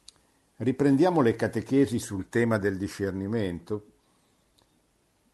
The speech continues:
perché, scrive il Santo Padre, dice, ha detto il Santo Padre, è molto importante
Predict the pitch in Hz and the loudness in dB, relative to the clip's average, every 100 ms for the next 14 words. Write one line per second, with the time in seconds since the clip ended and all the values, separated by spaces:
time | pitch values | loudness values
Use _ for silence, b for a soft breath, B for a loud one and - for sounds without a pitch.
0 | _ - 151 139 131 123 101 - - 117 | _ -2 -2 2 4 4 2 -4 -8 -2
1 | 113 101 95 92 - 104 87 135 101 98 | 0 0 0 -2 -4 -8 -4 -6 -2 -2
2 | 104 101 95 107 120 113 90 90 110 113 | -2 -4 -4 -4 -4 -4 -10 -6 -6 -4
3 | 95 80 92 87 120 - 95 95 101 147 | -8 -10 -12 -10 -10 -6 -6 -6 -4 -4
4 | 160 123 101 101 85 - 107 92 - 90 | -2 -4 -4 -8 -6 -4 -2 -4 -6 -8